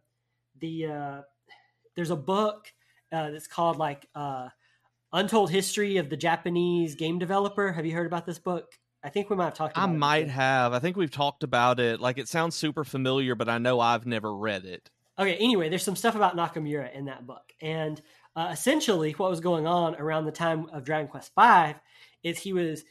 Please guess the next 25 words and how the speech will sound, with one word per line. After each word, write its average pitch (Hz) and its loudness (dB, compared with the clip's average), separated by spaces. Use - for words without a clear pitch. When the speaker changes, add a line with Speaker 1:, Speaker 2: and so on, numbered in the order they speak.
Speaker 1:
he - -4
was 202 0
getting 233 2
really 170 2
restless. 143 0
And 165 -6
you 175 0
also 220 0
have 190 -2
to 165 -8
think 180 -4
about, 151 -6
like, 139 -14
we've 170 -6
been 165 -4
talking 156 -2
about 139 -4
these 156 -6
dudes, 151 -6
uh, 143 -4
like, 139 -8
you 175 -2
know, 135 -4
they 165 -2
were, 143 -6